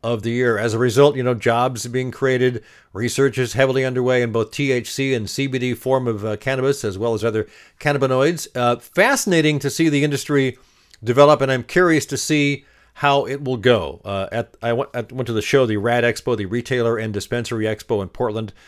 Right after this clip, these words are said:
uh, last week, and got into a conversation with a number of the exhibitors. One of them, uh, said that he thinks that until federal restrictions are lifted, some states will never go legal, even if the, the federal restriction d-, stays in place. So it'll be an, an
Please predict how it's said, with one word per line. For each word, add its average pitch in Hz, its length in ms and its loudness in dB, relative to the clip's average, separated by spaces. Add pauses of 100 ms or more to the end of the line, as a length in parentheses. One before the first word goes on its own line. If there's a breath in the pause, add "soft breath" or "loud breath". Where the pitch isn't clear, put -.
(220 soft breath)
uh, 90 240 -4
last 113 380 -6
week, 131 260 -2
and 107 100 -8
got 107 140 -4
into 107 180 -4
a 104 40 -2
conversation 110 600 -6
with 101 140 -4
a - 20 -6
number 107 220 -4
of 101 60 -2
the 92 60 -6
exhibitors. 95 420 -6
One 175 180 4
of 277 80 2
them, 156 240 2 (760 soft breath)
uh, 123 220 0
said 160 300 2
that 143 140 6
he 143 180 0
thinks 165 300 0
that 135 200 2
until 131 320 2
federal 151 460 4
restrictions 127 440 -2
are 123 120 4
lifted, 139 340 2
some 160 220 2
states 147 260 2
will 147 120 2
never 156 360 2
go 120 160 2
legal, 98 460 -6
even 123 200 -2
if 143 120 0
the, 113 160 -2
the 104 260 -4
federal 123 460 -2 (180 loud breath)
restriction 120 560 -2
d-, 107 320 -12
stays 135 440 0 (260)
in 120 180 -6
place. 135 400 0 (300 loud breath)
So - 120 2
it'll 180 100 6
be 214 100 8
an, 151 160 2
an 139 180 -8